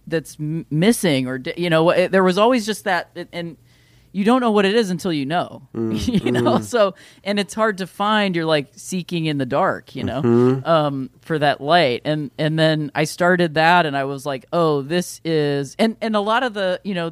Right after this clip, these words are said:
Speaker 1: the other thing that I would say is that <clears throat> even the most well-meaning cisgender people who are working in, you know, like, trans-affirming healthcare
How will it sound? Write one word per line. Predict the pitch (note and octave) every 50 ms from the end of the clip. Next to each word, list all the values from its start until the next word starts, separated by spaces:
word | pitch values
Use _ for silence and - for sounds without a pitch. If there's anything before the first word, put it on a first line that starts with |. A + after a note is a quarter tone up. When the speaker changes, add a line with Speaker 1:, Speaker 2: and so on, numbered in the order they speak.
| - _
Speaker 1:
the | F3 F3
other | - F#3 G3+ G3+
thing | F#3 G3+ F3+ F3
that | D#3+ D3+
I | C#3+
would | C#3 C3+ B2
say | - - G3 F#3+ D3+ B2 A#2 G#2+ - _ - - _ _ _ _ _ _
is | E3+ D#3+ C#3 C3+
that | E3 D#3 C3+ - - _
<clears throat> | _
even | - A3+ G#3 F#3 - G3+ A3+ B3 A3+
the | G#3 G3
most | F#3 F3+ F3 D#3 -
well-meaning | D#3 D3+ E3 F3+ F#3+ G3 F#3 E3+ F3 F3+ F3 E3+ D#3 C#3 C#3
cisgender | C#3 - - E3+ - - - E3 D#3 C#3+ C3+ B2
people | - E3 D3+ C#3+ - C3 A#2+ G#2+ A#2
who | B2+ D#3 D3
are | C#3 C3 B2+ B2
working | B2 C3+ E3 E3+ - F3 D#3 C#3+ C#3
in, | C3+ C3 C3 C3 - -
you | D3 D3
know, | C3 B2 B2
like, | B2 A#2+ -
trans-affirming | - D3+ D3 D3+ C#3 D3 - - D3 C#3+ C3 C3 B2+
healthcare | C3+ F3+ G3+ G#3 - _ - B2 G#2+ G2 G2